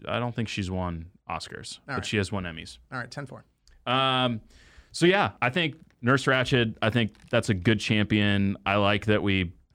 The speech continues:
Speaker 1: picked someone that was more psychological rather than physical. That feels like the person that I'm more afraid of as far as when I'm considering a villain when I'm watching a movie, which is why I don't watch a lot of horror films, 'cause I don't like the,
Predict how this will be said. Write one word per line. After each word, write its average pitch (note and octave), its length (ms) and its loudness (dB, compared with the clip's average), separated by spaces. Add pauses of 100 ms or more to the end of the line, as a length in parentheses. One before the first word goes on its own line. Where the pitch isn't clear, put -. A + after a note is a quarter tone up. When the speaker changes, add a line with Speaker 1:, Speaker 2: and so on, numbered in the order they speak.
(140)
Speaker 1:
picked G2+ 220 -2
someone F#2+ 400 2
that F2+ 100 -2
was F2+ 200 -2
more F2 640 0 (540)
psychological F2+ 840 0
rather E2+ 240 0
than E2 200 -6
physical. F2+ 640 -4
That F2+ 200 -6
feels G2 280 -6
like F2+ 280 -6
the A#2 80 -4
person A2+ 500 -6
that F#2+ 160 -6
I'm F#2+ 220 -4
more F2+ 260 -8
afraid E2+ 360 -12
of E2 380 -10 (200)
as - 100 -12
far F2 220 -8
as E2 100 -10
when F2 140 -10
I'm D#2+ 100 -12
considering F2 480 -10
a D#2 60 -12
villain E2 360 -8
when D#2+ 120 -10
I'm D#2 100 -10
watching D#2+ 300 -10
a D2+ 40 -14
movie, E2 380 -10 (240)
which F#2 140 -8
is F2 80 -10
why G#2+ 140 -6
I A#2 40 -4
don't B2 120 -8
watch A#2+ 220 -8
a A#2 40 -6
lot A#2 120 -2
of F#2+ 80 -2
horror G2+ 240 0
films, E2 340 -8
'cause F2+ 120 -8
I F2+ 80 -4
don't F#2 180 -6
like F#2+ 300 -2
the, D#2+ 240 -8